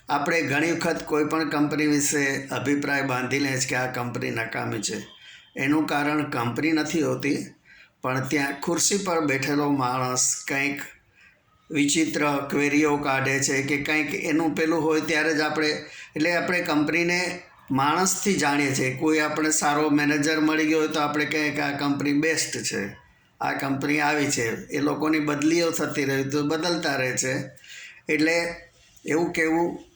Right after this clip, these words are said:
શક્ય નથી કે આ જ કંપની સારી અને આ કંપની ખરાબ છે. બધી કંપનીઓ પોતપોતાના નીતિ નિયમો મુજબ કામ કરે છે.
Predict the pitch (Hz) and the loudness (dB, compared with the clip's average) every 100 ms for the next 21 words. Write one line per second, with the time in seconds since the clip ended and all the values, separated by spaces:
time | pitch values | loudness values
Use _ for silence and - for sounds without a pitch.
0 | _ - - - - - 160 - 202 196 | _ -20 -20 -10 -2 0 0 0 2 2
1 | 180 185 147 165 - 160 165 - 165 156 | 2 0 2 -2 0 2 2 0 0 0
2 | 156 160 156 170 156 160 131 127 - - | 2 2 2 2 2 2 2 0 -6 -20
3 | - - 135 139 131 151 147 143 139 135 | -20 -8 -4 -2 0 0 0 0 -2 0
4 | 135 135 156 196 - _ _ _ _ - | 0 0 -2 -8 -14 _ _ _ _ -4
5 | 196 220 113 - - - - - 196 196 | -2 -2 -4 -4 -6 -6 -16 -6 -2 0
6 | 196 180 165 175 160 151 151 143 147 135 | 0 0 0 2 2 2 0 -2 -2 0
7 | 143 143 143 143 - - - - _ 156 | 2 2 0 -4 -10 -20 -20 -20 _ 2
8 | 156 151 170 156 156 156 147 139 135 143 | 2 2 2 2 2 2 4 2 2 0
9 | 139 - 131 131 147 160 143 - 120 139 | -2 -2 0 0 0 0 0 0 0 -2
10 | 139 - | -6 -14